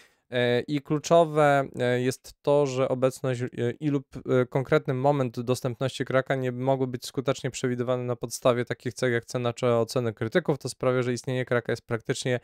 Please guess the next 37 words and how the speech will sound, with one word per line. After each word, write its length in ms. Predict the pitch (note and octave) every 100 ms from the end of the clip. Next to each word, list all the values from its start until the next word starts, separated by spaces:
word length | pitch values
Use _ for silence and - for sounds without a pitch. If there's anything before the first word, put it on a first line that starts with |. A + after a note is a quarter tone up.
| - - _ _
takim 400 | B2+ - C3+ B2+ - _ _ _ _
zewnętrznym, 960 | B2+ A2+ C#3+ D3+ E3+ F3+ - D3 C#3+ C#3
egzogenicznym 720 | C#3 C3+ C#3+ D3 D#3 - C3+
wydarzeniem, 460 | A#2+ A2 B2 D#3+ D3+
które 180 | - C3
można 240 | C3 C3
wykorzystać 520 | B2+ B2+ B2+ B2+ C3
do 100 | A#2+
skutecznego 540 | A#2 C3 B2+ - C3 B2
rozdzielenia 500 | B2 A2+ B2+ B2+ B2
przychodów 440 | - - A#2+ A#2+
gry, 200 | A#2 A#2 - _ _ _ _ _ _ _
e, 300 | - A#2 A2
w 60 | G2+
świecie 300 | - C3 C#3
bez 140 | A#2+
piractwa, 460 | - B2+ C#3 - C#3+
i 240 | B2 A2
to 120 | B2+ C3
znaczy 280 | C3 B2+
przed 220 | B2+ - B2
udostępnieniem 580 | C3 A#2+ A#2+ B2+ B2 A#2+
kraka 280 | - A#2 A#2
de 140 | A2+
novo 220 | B2 C3+ C3
i 200 | C3+ C3
w 60 |
świecie 460 | - - - B2 A2
pełnym 360 | - D3 D3
piractwa 420 | B2+ C3+ B2+ - A2+
po 280 | - B2
wydaniu 380 | A2+ A#2 A2+ A2
kraka, 300 | - B2 -
czyli 220 | A2+ A#2
tutaj 240 | A2 A2+ B2
jakby, 200 | A#2 A#2
e, 840 | A#2 - - _ - A#2+ A#2 A#2